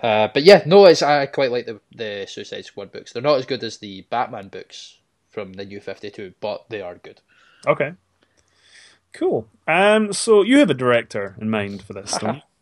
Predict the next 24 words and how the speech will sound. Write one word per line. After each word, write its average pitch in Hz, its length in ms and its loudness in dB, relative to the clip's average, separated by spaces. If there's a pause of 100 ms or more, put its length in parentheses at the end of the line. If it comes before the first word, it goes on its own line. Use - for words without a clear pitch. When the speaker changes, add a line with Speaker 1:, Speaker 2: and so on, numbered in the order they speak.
Speaker 1:
Yep, 208 260 2
I 185 220 4
actually 180 640 0
decided 147 560 -2
for 135 180 -6
once 135 340 -2
I'm 123 80 -4
gonna 120 160 -4
have 123 160 2
a 113 40 -6
director, 143 600 -4 (220)
<laughs> - 260 -20
'cause 113 140 -10
I 110 120 -6
always 139 240 -2
forget 131 400 -8
to - 60 -20
cast 131 400 -8
directors. 131 720 -10 (680)
Um, 120 540 -10 (640)
the 165 180 -8
problem 214 460 -4
I 196 120 -4
had, 175 320 -6